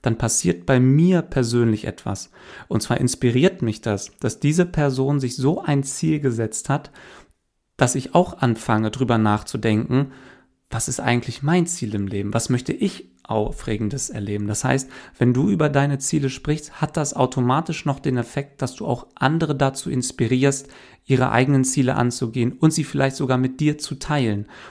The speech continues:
sodass du auch noch mal eine andere Perspektive aufs Leben kriegen kannst. Deswegen, auch wenn der erste Schritt da extrem schwer ist,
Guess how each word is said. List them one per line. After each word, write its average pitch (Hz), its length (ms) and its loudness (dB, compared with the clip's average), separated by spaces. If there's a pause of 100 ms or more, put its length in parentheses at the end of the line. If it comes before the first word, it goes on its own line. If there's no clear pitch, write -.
sodass 120 320 2
du 185 200 2
auch - 260 -2
noch 117 160 -2
mal 120 120 -4
eine 110 160 0
andere 117 260 0
Perspektive 113 680 -4
aufs - 220 -8
Leben 107 240 -2
kriegen 123 300 -10
kannst. - 440 -12 (540)
Deswegen, 135 560 4 (100)
auch 151 400 4
wenn 143 180 2
der - 140 2
erste 135 300 0
Schritt - 340 -4
da 127 120 2
extrem 127 420 -4
schwer 120 400 -2
ist, - 160 -8